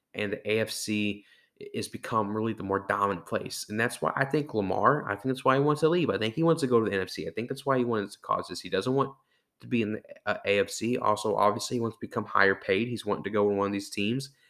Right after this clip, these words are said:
But, uh, 'cause he can't compete in the A F C. He can't.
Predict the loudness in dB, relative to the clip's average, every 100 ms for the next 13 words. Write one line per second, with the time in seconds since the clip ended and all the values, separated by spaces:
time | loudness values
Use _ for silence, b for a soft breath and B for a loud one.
0 | b b b 2 2 2 -8 _ _ _
1 | _ _ _ _ _ _ 2 2 2 -6
2 | -10 -12 -10 -10 _ -6 -4 0 2 2
3 | 0 0 -2 -6 _ -8 -4 2 2 2
4 | -2 -4 -6 -8 -6 -6